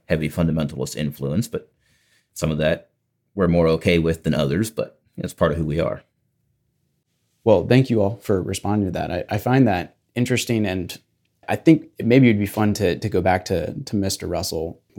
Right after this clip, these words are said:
Speaker 2: whose episode sparked this, and, and maybe dig into this a little more, because this is, this is something I, I find for myself. I don't,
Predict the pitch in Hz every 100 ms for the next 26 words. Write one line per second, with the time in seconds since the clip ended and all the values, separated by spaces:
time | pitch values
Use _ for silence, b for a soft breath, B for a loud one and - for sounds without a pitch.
0 | 98 104 92 87 - 95 - 90 - 110
1 | 110 - - - - - 92 87 71 90
2 | 90 90 90 - 85 87 80 92 87 -
3 | - 110 98 123 110 87 90 120 - 90
4 | 92 85 87 85 - 98 98 _ _ -
5 | 95 85 - 87 - 117 - 95 98